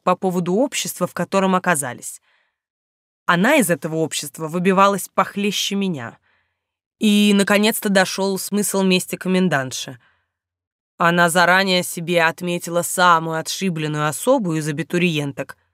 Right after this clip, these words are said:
И тут я такая, не вовремя характер решила продемонстрировать. Настолько сильно боялась, что меня сразу запишут в выскочке из бедноты, что предстала настоящей идиоткой,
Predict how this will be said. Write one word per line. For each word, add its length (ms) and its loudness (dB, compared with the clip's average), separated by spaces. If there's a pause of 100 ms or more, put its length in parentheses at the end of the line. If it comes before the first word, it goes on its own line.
(440)
И 100 -2
тут 200 -2
я 220 2
такая, 560 0 (480)
не 160 2
вовремя 440 2 (120)
характер 580 0
решила 420 -6
продемонстрировать. 1080 -8 (800)
Настолько 420 0
сильно 360 0
боялась, 540 0 (300)
что 220 -4
меня 240 2
сразу 420 2
запишут 560 -4 (180)
в 180 -10
выскочке 500 -2
из 120 0
бедноты, 680 0 (880)
что 360 -4 (220)
предстала 540 2
настоящей 680 -2
идиоткой, 720 -6